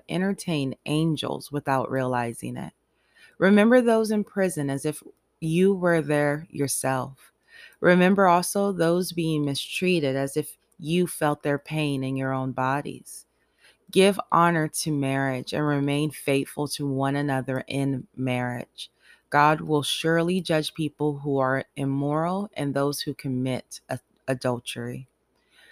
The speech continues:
Don't love money. Be satisfied with what you have, for God has said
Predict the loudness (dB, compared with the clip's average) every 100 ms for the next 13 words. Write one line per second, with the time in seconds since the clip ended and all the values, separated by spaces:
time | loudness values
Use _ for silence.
0 | _ _ 2 6 6 2 0 4 6 4
1 | 2 0 0 -2 -4 -10 -14 _ _ -4
2 | -2 0 4 4 2 -2 0 2 2 0
3 | -2 0 -2 -2 -4 -2 0 0 -2 -6
4 | -8 -6 0 2 2 2 -2 -4 -4 -4
5 | -4 -6